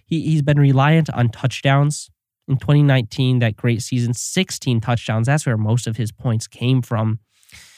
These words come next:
So with Aaron Jones, the quad father, or with A J Dillon, the quad father, I think he'll take some touchdowns. I think as a whole, there's a very good chance this offense will not be as good as it was last year.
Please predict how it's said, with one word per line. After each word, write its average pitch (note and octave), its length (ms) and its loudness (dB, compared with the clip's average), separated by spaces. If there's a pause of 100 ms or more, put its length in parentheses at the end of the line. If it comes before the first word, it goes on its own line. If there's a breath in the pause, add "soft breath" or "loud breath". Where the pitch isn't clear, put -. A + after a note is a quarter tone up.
(520 loud breath)
So C#3+ 540 2 (240)
with D3 180 0
Aaron E3 260 2
Jones, B2+ 460 0
the A2+ 120 -10
quad C3+ 340 0
father, A2 500 -2
or B2 160 -2 (140)
with C3 180 2
A C#3+ 100 2
J E3+ 180 2
Dillon, C#3 260 0
the A2+ 80 0
quad C3 360 0
father, A2 380 -4 (380)
I B2+ 80 -4
think D3+ 180 -6
he'll B2+ 140 -6
take A#2 180 -6
some A#2 140 -8
touchdowns. A2+ 760 -4 (440)
I B2 80 -2
think B2+ 180 0
as B2 140 0
a G#2+ 80 -4
whole, D3+ 220 2
there's B2 200 0
a A2 60 -2
very C3+ 340 6
good A#2+ 160 0
chance A2 300 -4
this - 100 -14
offense A#2 340 -6
will A2+ 120 -4
not G#2+ 180 -2
be G#2+ 80 -6
as G#2 160 -8
good C3 180 0
as A#2+ 120 0
it A2+ 80 0
was A#2 180 -2
last D#3 320 0
year. D#3 220 2